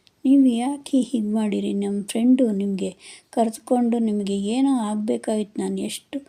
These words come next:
ನಂಬಿಕೆ ಇಟ್ಟಿದ್ದೆ, ನಾನ್ ಎಷ್ಟು ನಂಬಿಕೆ ಇಟ್ಟಿದ್ದೆ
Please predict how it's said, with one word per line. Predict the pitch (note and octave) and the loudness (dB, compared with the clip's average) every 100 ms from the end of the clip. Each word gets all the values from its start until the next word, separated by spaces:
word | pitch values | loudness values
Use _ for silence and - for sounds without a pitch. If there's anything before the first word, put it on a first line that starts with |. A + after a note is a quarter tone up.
| _ _ _ _ - | _ _ _ _ 0
ನಂಬಿಕೆ | A#3 B3 - B3+ | 4 4 4 2
ಇಟ್ಟಿದ್ದೆ, | G#3 - G#3 F3 F#3+ - _ _ _ _ _ _ _ _ _ _ _ _ _ _ _ _ - | 2 -2 -6 -4 -8 -10 _ _ _ _ _ _ _ _ _ _ _ _ _ _ _ _ -4
ನಾನ್ | B3+ A#3+ | -2 0
ಎಷ್ಟು | A#3 - - D4+ | -2 -4 0 4
ನಂಬಿಕೆ | B3+ A3+ A#3 - B3 | 4 4 2 2 2
ಇಟ್ಟಿದ್ದೆ | G3+ - G3+ F3 G3 - _ | 2 -2 -4 -4 -6 -8 _